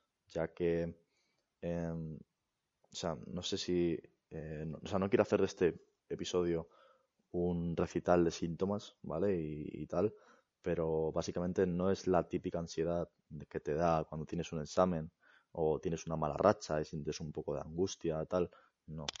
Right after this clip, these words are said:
no estoy hablando de ese tipo de ansiedad, ¿vale? Estoy hablando de ansiedad de, de ataques de pánico, de miedo a salir a la calle, de miedo a tus propios pensamientos,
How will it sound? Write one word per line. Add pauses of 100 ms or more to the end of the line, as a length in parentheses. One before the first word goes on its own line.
no
estoy
hablando
de
ese
tipo
de
ansiedad,
¿vale? (400)
Estoy
hablando
de
ansiedad
de,
de
ataques
de
pánico,
de (340)
miedo
a
salir
a
la
calle,
de
miedo
a
tus
propios
pensamientos,